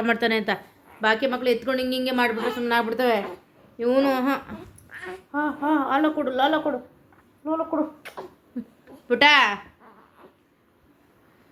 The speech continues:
ಆ, ಶೈಲಿಗ ಬುಜ್ಜಿ ಬೇಬಿಗೆ ಓದಿಸ್ತಾ ಇದ್ದಾಳೆ. ಅಂದರೆ ಅವ್ನಿಗೂ ಓದಿಸ್ಲೇಬೇಕಲ್ವ, ಅವ್ನಿಗೆ ಇಷ್ಟು ಟೈಮ್ ಅಂತ ಕೊಡಲೇಬೇಕಾಗತ್ತೆ.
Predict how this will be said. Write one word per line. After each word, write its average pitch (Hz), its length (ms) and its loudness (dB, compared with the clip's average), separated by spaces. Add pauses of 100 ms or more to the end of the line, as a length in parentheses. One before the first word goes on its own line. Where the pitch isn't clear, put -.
(380)
ಆ, 208 120 -2
ಶೈಲಿಗ 208 520 0
ಬುಜ್ಜಿ 190 280 -4
ಬೇಬಿಗೆ 190 600 0 (520)
ಓದಿಸ್ತಾ 220 420 0
ಇದ್ದಾಳೆ. 202 260 2
ಅಂದರೆ 196 220 0
ಅವ್ನಿಗೂ 226 400 0
ಓದಿಸ್ಲೇಬೇಕಲ್ವ, 240 840 0 (120)
ಅವ್ನಿಗೆ 214 260 0
ಇಷ್ಟು 226 140 -8
ಟೈಮ್ 220 240 0
ಅಂತ 226 120 -4
ಕೊಡಲೇಬೇಕಾಗತ್ತೆ. 220 840 -2